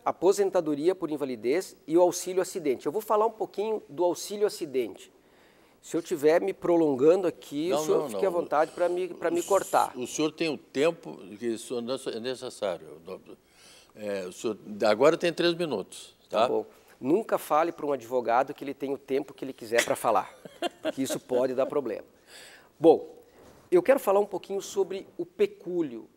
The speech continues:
Speaker 1: também conhecido, o, o nome legal é auxílio-acidente.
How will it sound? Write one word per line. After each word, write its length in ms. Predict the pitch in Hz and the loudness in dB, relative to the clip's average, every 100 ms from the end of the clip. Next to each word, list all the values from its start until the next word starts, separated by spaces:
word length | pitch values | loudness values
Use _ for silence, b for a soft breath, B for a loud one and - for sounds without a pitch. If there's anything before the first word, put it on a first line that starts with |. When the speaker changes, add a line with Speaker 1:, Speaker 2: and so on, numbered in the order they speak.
| - | -6
Speaker 1:
também 260 | 160 190 | -2 -2
conhecido, 720 | 220 202 180 - 196 - 135 | -2 -4 -4 -8 -10 -6 -6
o, 160 | - 156 - | -4 -6 2
o 120 | 147 | 6
nome 240 | 170 254 | 8 8
legal 360 | 214 170 143 180 | 8 4 6 8
é 120 | 190 | 8
auxílio-acidente. 1080 | 170 151 - 208 202 190 180 127 98 - - | 6 2 -6 -4 -4 -4 -6 -8 -8 -12 -20